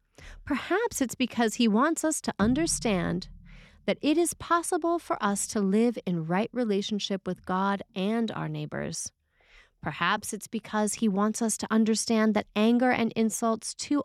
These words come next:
often keep us from doing just that. Perhaps it's because he wants us to understand that unbridled lust can lead us to depression and malcontent.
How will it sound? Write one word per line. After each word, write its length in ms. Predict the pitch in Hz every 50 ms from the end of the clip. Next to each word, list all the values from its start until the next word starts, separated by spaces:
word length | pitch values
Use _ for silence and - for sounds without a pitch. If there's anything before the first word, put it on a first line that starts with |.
| - _
often 580 | - 262 302 330 - - - - 185 175 180 190
keep 300 | - - - 320 370 - -
us 260 | 180 180 185 - -
from 260 | - - 233 226 220
doing 400 | 180 - 175 170 175 196 220 220 196
just 600 | - - - 160 139 165 - - - - - -
that. 500 | 285 311 330 294 185 - - - - - _ _ _ _ _ _ _ - - - - - _ _ _
Perhaps 520 | - 131 131 - - 156 151 185 - - -
it's 140 | 214 - -
because 400 | - 220 - - 220 214 220 -
he 100 | 247 233
wants 300 | 220 220 220 220 - 247
us 180 | 233 220 -
to 120 | - 247 -
understand 680 | - 226 220 233 220 - - 247 240 226 226 233 220 - - - - - -
that 160 | 247 220 - -
unbridled 640 | 277 277 269 240 233 240 240 247 247 254 254 220
lust 500 | 220 208 233 277 262 202 190 - - -
can 240 | - 269 262 240 226
lead 240 | 240 277 294 294 - -
us 240 | - 190 196 -
to 140 | - - 240
depression 600 | 208 247 233 - - - 294 - - - 208 202 202
and 200 | - 214 208 208
malcontent. 880 | 226 262 302 330 - 285 285 254 - - 359 370 262 180 - - -